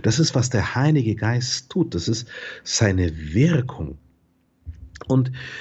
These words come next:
wir sehen im ersten Buch, äh,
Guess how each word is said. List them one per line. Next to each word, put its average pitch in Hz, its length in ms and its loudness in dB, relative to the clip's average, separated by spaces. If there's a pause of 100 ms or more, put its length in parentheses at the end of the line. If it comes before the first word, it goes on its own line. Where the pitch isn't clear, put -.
(140)
wir 117 160 4
sehen 190 260 2
im 160 140 6
ersten 123 500 2
Buch, 104 380 0 (720)
äh, 92 240 2